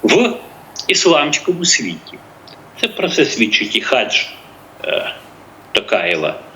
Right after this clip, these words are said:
до Саудівської Аравії. Про це свідчить підписані там угоди. А крім того, про це свідчить, е, і те, що, е, ну, Токаєв дуже активний. Зараз він,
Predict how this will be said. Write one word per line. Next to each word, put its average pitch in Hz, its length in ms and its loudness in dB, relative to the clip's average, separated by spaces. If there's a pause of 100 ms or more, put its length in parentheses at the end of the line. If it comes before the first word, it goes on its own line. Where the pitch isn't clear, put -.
(300)
до 95 420 0 (480)
Саудівської 104 760 2
Аравії. 208 600 2 (160)
Про 196 140 4
це 220 180 0
свідчить - 400 2 (520)
підписані 98 720 2
там 90 240 -2 (180)
угоди. 120 500 4 (560)
А 196 100 -2
крім 277 320 0
того, 262 460 2 (460)
про - 120 0
це 262 160 2
свідчить, 233 600 0 (120)
е, - 40 -2 (320)
і 160 80 -4
те, 220 280 -2
що, 196 480 4 (520)
е, 80 100 -10 (720)
ну, 214 320 4
Токаєв 240 600 0 (480)
дуже 180 220 2
активний. 226 380 2
Зараз 151 400 2
він, 185 160 -2